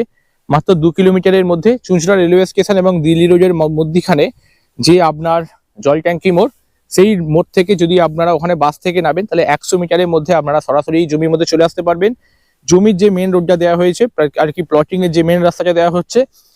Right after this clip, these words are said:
সেটা রয়েছে তেরো ফুটের রাস্তা এবং প্রত্যেকটা বাইলেন রয়েছে বারো ফুট করে। প্রত্যেকটা জমিতে কিন্তু আপনাদের চার চাকা গাড়ি, ফোর হুইলার পার্কিং অবশ্যই হবে,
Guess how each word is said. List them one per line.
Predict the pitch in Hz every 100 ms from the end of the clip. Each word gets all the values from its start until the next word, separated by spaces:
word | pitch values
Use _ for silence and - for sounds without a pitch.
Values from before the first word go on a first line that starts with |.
| _ _
সেটা | 190 220
রয়েছে | 220 220
তেরো | 196 185
ফুটের | 185 202 202
রাস্তা | 196 -
এবং | 214 175 170
প্রত্যেকটা | - 185 185 175 185
বাইলেন | 151 165 180
রয়েছে | 180 180 208
বারো | 151 160
ফুট | 170 139
করে। | 123 113 - _ _ _
প্রত্যেকটা | 214 - 240 214 - 233
জমিতে | 190 190 196 196
কিন্তু | 196 175
আপনাদের | 185 175 175
চার | - 165
চাকা | - 180
গাড়ি, | 156 165 185
ফোর | 165 160
হুইলার | 160 165
পার্কিং | 151 147 - 190
অবশ্যই | 147 156 180 180
হবে, | 170